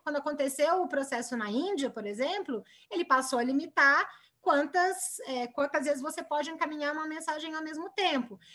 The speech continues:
Então, tem uma diretriz colocada no texto pra isso, eu acho que a gente precisa olhar pro conjunto dessas medidas,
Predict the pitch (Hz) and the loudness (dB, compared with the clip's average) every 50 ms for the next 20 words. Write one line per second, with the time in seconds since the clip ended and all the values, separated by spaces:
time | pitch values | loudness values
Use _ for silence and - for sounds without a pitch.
0 | - - - - 269 - 330 339 349 359 392 403 440 440 427 392 294 349 370 359 | -20 -18 -12 -8 -6 -4 -4 -4 -6 -6 -8 -8 -6 -4 -4 -2 -2 -2 -2 -2
1 | 370 370 - 349 311 370 415 - - 381 320 294 294 - 277 254 247 247 247 247 | -2 -2 -2 0 0 0 0 -2 -2 -4 -2 -2 0 2 2 2 2 0 -4 -4
2 | 247 247 - 233 233 233 247 240 - 269 269 262 269 311 320 - 339 311 - - | -6 -6 -6 -8 -8 -8 -10 -10 -8 -6 -4 -4 -4 -6 -6 -6 -8 -8 -8 -8
3 | 311 302 302 285 - - - - 294 254 277 269 277 269 269 262 262 - - 269 | -10 -10 -10 -12 -12 -14 -14 -12 -8 -6 -4 -2 -2 -2 -2 -2 -2 -2 -4 -8
4 | - - 330 320 320 302 254 226 220 269 311 349 392 381 - 330 262 247 240 240 | -10 -8 -6 -4 -4 -2 -4 -2 -2 -2 -2 -2 -4 -6 -6 -8 -6 -6 -6 -6
5 | 240 247 240 214 247 240 202 196 226 240 240 247 254 277 269 - | -6 -8 -6 -6 -6 -6 -6 -6 -6 -4 -2 -2 -2 -2 -4 -8